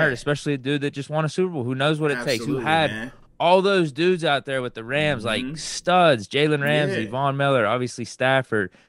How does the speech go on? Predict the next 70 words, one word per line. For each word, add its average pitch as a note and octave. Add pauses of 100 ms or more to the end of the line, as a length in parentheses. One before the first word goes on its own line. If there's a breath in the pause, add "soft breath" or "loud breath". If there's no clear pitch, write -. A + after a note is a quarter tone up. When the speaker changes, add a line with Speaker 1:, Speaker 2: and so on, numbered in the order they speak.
(140)
Speaker 1:
Cooper -
Speaker 2:
Aaron D3
Speaker 1:
Kupp. D3
Like, A#2
he G#2
Speaker 2:
Donald. F3
Speaker 1:
was D#3+
around D3+
all B2+
that. G#2 (180)
Speaker 2:
You, C#3+
Speaker 1:
If F#3
Speaker 2:
you A3
Speaker 1:
he A3+
could F3+
Speaker 2:
see F#3+
Speaker 1:
bring E3
Speaker 2:
how -
they E3+
Speaker 1:
some E3+
of E3+
that B2+
over B2+
Speaker 2:
practice, A#2
Speaker 1:
to A#2+
here C3
Speaker 2:
bro. -
Speaker 1:
some A#2+
way, B2
that A2
would G#2
help. A#2 (280)
Speaker 2:
Like, B2+
honestly, F3
you B2+
see D#3
how D#3
they C#3+
practice. -
You C#3
see D#3
how D3
they C#3
conduct C3
themselves B2+
in G2+
meetings. A2+ (340 loud breath)
And A#2
that's D3
one C3+
of A#2
the A2
biggest C#3+
things C#3+
that A#2+
I B2+
will A#2
always C3
say C3
that A#2+
I, A#2
I A#2+
was A2+
so C#3
fortunate B2+
to G#2
have A#2
in G2
Pittsburgh, A2
man. A2